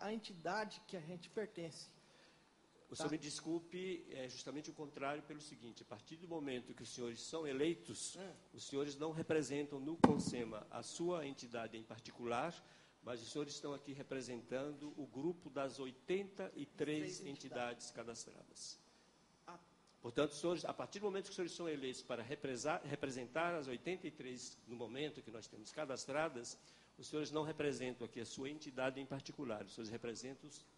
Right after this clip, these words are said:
Speaker 2: todos os cadastrados, por isso que a gente põe genérico, em vez de colocar o nome específico da entidade, porque aqui os senhores estão representando o conjunto.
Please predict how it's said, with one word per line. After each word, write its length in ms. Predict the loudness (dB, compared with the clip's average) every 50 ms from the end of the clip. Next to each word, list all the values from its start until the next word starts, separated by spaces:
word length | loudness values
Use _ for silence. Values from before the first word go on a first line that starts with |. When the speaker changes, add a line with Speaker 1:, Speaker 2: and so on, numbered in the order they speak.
| 6
Speaker 2:
todos 280 | 8 8 8 8 6 2
os 60 | -4
cadastrados, 460 | -2 0 0 0 0 2 0 0 0
por 60 | -2 -6
isso 100 | -2 2
que 60 | 2
a 20 |
gente 180 | 2 2 0 -2
põe 200 | -4 -2 0 0
genérico, 640 | 2 0 0 0 2 2 2 2 0 -2 -4 -6 -10 -10 -12 -20 -20 -20 -20 -20 -12 -6
em 100 | -4 -2
vez 160 | 0 0 0
de 80 | 0 -2
colocar 480 | -2 0 0 0 2 2 2 2 2 2 -2 -10 -20 -20 -20 -20 -20 -20 -20 -16 -12
o 80 | -8
nome 540 | -4 0 2 2 2 2 0 -2 -4 -6 -6
específico 680 | -6 -6 -4 -4 -4 -4 -4 -6 -8 -8 -8 -8 -8
da 100 | -4 -4
entidade, 560 | -4 -4 -4 -6 -4 -2 -2 -2 -2 -4 -10 -16
porque 260 | -18 -16 -12 -8 -8
aqui 160 | -8 -8 -8
os 80 | -10 -6
senhores 160 | -4 -4 -4
estão 160 | -2 -4 -6
representando 640 | -6 -4 -4 -4 -4 -4 -4 -4 -2 -2 -2 -2 -2 -6
o 60 | -4
conjunto. 580 | 0 2 2 2 2 0 -4 -8 -8 -14 -18